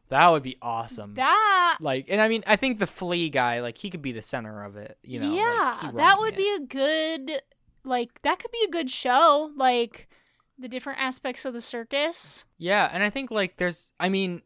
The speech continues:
Speaker 1: like we said, last year, Nightmare Alley, the best part of that show was the circus. So I think
Speaker 2: I'm all about a good
Speaker 1: maybe, like, a f-,
Speaker 2: carnival.
Speaker 1: just
Speaker 2: An
Speaker 1: lean in,
Speaker 2: ethical
Speaker 1: lean into the
Speaker 2: carnival, but a
Speaker 1: circus.
Speaker 2: good carnival, you know?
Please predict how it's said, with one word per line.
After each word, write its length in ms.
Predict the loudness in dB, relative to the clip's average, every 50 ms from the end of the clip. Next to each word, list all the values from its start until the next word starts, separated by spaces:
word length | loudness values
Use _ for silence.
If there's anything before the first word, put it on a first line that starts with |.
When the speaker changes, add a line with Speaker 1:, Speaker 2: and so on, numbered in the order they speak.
| _ 0
Speaker 1:
like 220 | 2 2 2 2
we 100 | 0 -4
said, 480 | -2 2 2 4 4 2 0 -2 -6 -12 _ _ -20 -14
last 460 | -4 0 4 4 4 4 2 -6 -10 -8
year, 160 | -8 -6 -4
Nightmare 380 | -2 -2 0 0 0 0 2
Alley, 520 | 2 2 2 0 0 -2 -6 -10 -14 -16 -16 -16
the 80 | -10
best 280 | -4 -2 -2 -2 -2 -4
part 200 | -6 -4 -4 -2
of 80 | -2
that 180 | -2 -4 -6 -6
show 160 | -8 -8 -8
was 220 | -8 -8 -10 -12 -14
the 80 | -16
circus. 440 | -14 -14 -14 -12 -12 -10 -12 -10 -10
So 140 | -8 -6 -4
I 60 | -4
think 120 | -4 -2 -4 -4
Speaker 2:
I'm 140 | -4 -2
all 240 | 0 0 0 0 0
about 260 | -2 -2 -2 0 -2
a 60 | -2 -2
good 80 | -4
Speaker 1:
maybe, 180 | -4 -2 -2 -2
like, 80 | -2
a 20 | -2
f-, 0 | -2
Speaker 2:
carnival. 380 | -4 -4 -4 -6 -6 -6 -8 -10
Speaker 1:
just 200 | -12 -8 -4 -4
Speaker 2:
An 120 | -2 -2
Speaker 1:
lean 100 | -2 0
in, 240 | -2 0 -2 -2 -4
Speaker 2:
ethical 320 | -4 -2 0 0 0 0 2 2
Speaker 1:
lean 220 | 4 4 4 4
into 240 | 0 0 0 0 0
the 0 |
Speaker 2:
carnival, 160 | 0 -2 -2 -4 -4
but 100 | -4 -4
a 40 | -4
Speaker 1:
circus. 80 | -6 -8
Speaker 2:
good 240 | -8 -8 -8 -10 -10
carnival, 460 | -14 -18 -18 -18 -18 -18 -18 -16 -12 -10 -10 -10 -10
you 80 | -10
know? 300 | -10 -8 -8 -8 -8 -10